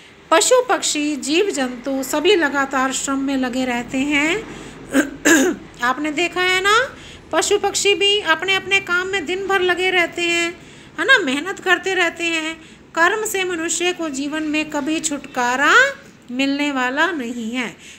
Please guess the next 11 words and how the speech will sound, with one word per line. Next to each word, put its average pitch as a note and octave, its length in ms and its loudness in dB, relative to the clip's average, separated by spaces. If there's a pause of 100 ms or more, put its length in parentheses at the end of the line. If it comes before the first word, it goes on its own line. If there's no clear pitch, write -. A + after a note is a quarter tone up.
(140)
यानी C#4+ 260 2
कि F4+ 160 0
काम F4+ 520 2
से, F4 240 0
काम D4+ 380 -2
कभी D#4 320 0
भी A4 120 8
ख़त्म F4 340 -2
नहीं C4 220 -4
होता A#3 300 -4
ना, C#5+ 240 -2